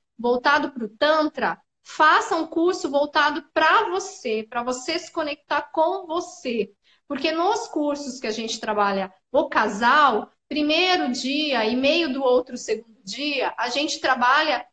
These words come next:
a individualidade, porque isso é importante a gente entender,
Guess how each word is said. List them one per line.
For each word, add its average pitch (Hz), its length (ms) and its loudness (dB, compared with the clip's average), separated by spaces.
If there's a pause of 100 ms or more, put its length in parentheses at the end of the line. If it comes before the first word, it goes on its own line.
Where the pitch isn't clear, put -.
(140)
a 269 140 2
individualidade, 330 1000 2
porque - 160 -2
isso 339 120 -2
é 339 60 2
importante 330 500 0
a 330 40 2
gente 311 280 -4
entender, 226 560 -2